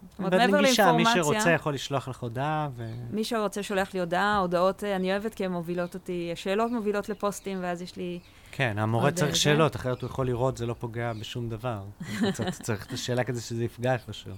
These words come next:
Speaker 1: נכון, ודברים שעולים באימון, ואני יושבת וכותבת, אה, ונכנסת אליהם וחוקרת קצת יותר וכותבת, אז יש שם, אה, יש פוסטים מאוד, אה, פרקטיים, אה,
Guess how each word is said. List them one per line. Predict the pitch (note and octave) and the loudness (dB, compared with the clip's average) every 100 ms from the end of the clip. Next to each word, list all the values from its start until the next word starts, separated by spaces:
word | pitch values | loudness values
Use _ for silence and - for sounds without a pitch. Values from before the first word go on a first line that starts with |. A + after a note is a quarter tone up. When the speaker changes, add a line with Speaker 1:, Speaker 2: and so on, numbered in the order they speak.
| - | -8
Speaker 1:
נכון, | F#3+ F3 C#3 D3+ E3 C#4 G4+ F4 | -6 -6 -8 -12 -10 -8 -8 -10
ודברים | B3 A3+ C4 | -6 -4 -4
שעולים | C4 C4 B3 A#3+ | -4 -2 -2 -2
באימון, | A3+ G#3+ A3 G3 | -2 -4 -6 -6
ואני | D#3 | -8
יושבת | D#3+ - D3+ - | -10 -12 -14 -16
וכותבת, | C#3 D#3 E3 D#3 D#3 - | -16 -12 -10 -10 -12 -12
אה, | D#3 D3+ | -12 -8
ונכנסת | F3 E3 E3+ F3+ G3 F#3 | -6 -6 -8 -6 -6 -6
אליהם | G3 F3 | -6 -8
וחוקרת | E3+ E3+ G3 F#3+ | -10 -8 -6 -6
קצת | F#3+ F3+ | -6 -10
יותר | F3 E3+ | -8 -8
וכותבת, | D#3 - - G#3 F#3+ D#3+ | -8 -10 -6 -4 -6 -8
אז | D#3 | -8
יש | E3+ | -8
שם, | F#3+ E3 | -8 -10
אה, | D3+ D3 - - - - - - - | -10 -12 -16 -20 -20 -18 -18 -20 -12
יש | A#3+ - | -10 -2
פוסטים | C4 B3+ B3+ | -2 0 2
מאוד, | A3+ G#3+ | 2 2
אה, | A3 | -2
פרקטיים, | G3+ A3 A3 - E3 | 0 2 0 -2 -8
אה, | D3+ | -8